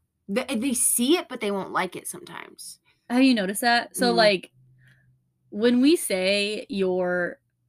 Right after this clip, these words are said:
Speaker 2: numbers or however many freaking followers you have, doesn't matter. It literally does not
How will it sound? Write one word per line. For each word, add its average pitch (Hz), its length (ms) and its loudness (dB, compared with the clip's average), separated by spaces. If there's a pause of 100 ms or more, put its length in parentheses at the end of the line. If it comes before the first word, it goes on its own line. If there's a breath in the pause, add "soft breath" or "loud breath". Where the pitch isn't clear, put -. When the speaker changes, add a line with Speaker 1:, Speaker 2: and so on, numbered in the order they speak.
(120)
Speaker 2:
numbers 196 800 -2
or 170 240 -6
however 196 460 -4
many 190 240 -4 (260)
freaking 190 300 -6
followers 170 460 -6
you 202 100 -8
have, 196 280 -4
doesn't 170 280 -4
matter. 160 440 -4 (140)
It 160 140 -8
literally 170 380 -6
does 165 220 -8
not 143 420 -10